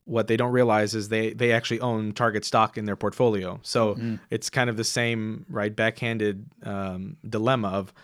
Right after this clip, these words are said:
Speaker 1: "Well, I don't wanna support that company," but they don't realize they're actually supporting that
Speaker 2: Right,
Speaker 1: company,
Speaker 2: right.
Speaker 1: uh, through their portfolio. So we're just trying to bring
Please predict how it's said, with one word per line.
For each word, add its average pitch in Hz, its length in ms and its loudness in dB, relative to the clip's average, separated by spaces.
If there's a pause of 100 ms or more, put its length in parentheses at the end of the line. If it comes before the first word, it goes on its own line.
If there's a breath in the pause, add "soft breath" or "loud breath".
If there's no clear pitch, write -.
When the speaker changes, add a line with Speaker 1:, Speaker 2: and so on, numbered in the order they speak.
(180 soft breath)
Speaker 1:
"Well, 113 140 4
I 110 80 4
don't 135 160 4
wanna 135 140 2
support 120 340 2
that 110 140 0
company," 104 500 -2 (160)
but 107 140 -2
they 110 100 2
don't 113 140 -4
realize 120 380 4
they're 120 220 -2
actually 123 380 2
supporting 131 460 2
that 107 160 -2
Speaker 2:
Right, 113 160 4
Speaker 1:
company, 101 240 -4 (180 loud breath)
Speaker 2:
right. 110 220 0
Speaker 1:
uh, 107 100 2
through 120 200 0
their 110 140 2
portfolio. 104 640 0
So 120 200 2
we're 113 120 2
just 117 220 -2
trying 117 160 -2
to 104 80 -2
bring 110 440 -2